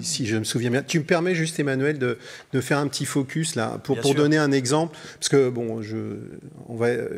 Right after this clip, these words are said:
Speaker 1: il faut qu'on soit aussi pragmatique pour vous aider dans, dans votre démarche. Euh, vous, vous faites l'audit des comptes, euh, au mois d'avril ou au mois de mai. Donc au mois de mai deux mille vingt et un, vous avez regardé, euh, les comptes deux mille vingt.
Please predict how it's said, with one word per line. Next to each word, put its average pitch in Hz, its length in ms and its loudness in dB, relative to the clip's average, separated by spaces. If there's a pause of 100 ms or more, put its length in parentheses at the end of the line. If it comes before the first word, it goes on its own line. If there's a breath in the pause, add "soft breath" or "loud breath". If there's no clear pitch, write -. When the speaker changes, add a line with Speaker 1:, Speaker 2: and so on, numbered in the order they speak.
Speaker 1:
il 123 100 -6
faut - 140 -4
qu'on 117 220 0
soit 135 220 2
aussi 127 260 2
pragmatique 135 680 0
pour 120 140 0
vous 117 240 0
aider 123 180 4
dans, 120 220 0
dans 113 180 -2
votre 110 200 -2
démarche. 120 500 0 (500 loud breath)
Euh, 123 300 0 (460)
vous, 139 320 2
vous 160 380 2
faites 175 280 4
l'audit 143 320 2
des 131 180 4
comptes, 160 300 0
euh, 113 680 4
au 117 100 2
mois 127 200 4
d'avril 127 440 2
ou 127 80 2
au 123 120 4
mois 123 200 4
de 120 60 -2
mai. 110 340 -2
Donc 104 220 -6
au 113 60 4
mois 117 180 2
de 120 60 0
mai 135 140 4
deux 123 120 0
mille 117 180 -2
vingt 113 240 0
et 123 40 2
un, 151 160 2
vous 123 200 0
avez 117 160 2
regardé, 117 480 2
euh, 117 200 2
les 110 180 2
comptes 143 220 0
deux 127 100 4
mille 123 200 0
vingt. 107 140 -6